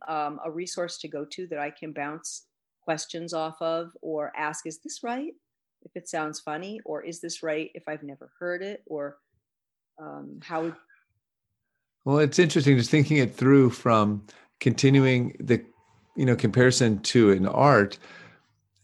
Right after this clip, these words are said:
Speaker 2: The choice of material is gonna have a giant effect on what we're doing with the tree,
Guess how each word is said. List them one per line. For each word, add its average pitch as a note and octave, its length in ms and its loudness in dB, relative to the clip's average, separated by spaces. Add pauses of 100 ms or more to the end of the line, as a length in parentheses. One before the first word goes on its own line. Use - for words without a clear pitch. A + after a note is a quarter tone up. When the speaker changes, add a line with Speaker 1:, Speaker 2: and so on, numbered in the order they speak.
(320)
Speaker 2:
The A#2+ 220 2
choice E3+ 480 6
of A2 120 4
material A2+ 520 6
is F#2+ 80 -2
gonna G2+ 260 4
have F#2 240 4
a E2+ 80 2
giant G#2 460 4
effect F2 480 2
on E2 280 2
what F#2 160 2
we're F#2 120 2
doing F2+ 320 2
with D#2 120 0
the D#2 80 -2
tree, E2 560 2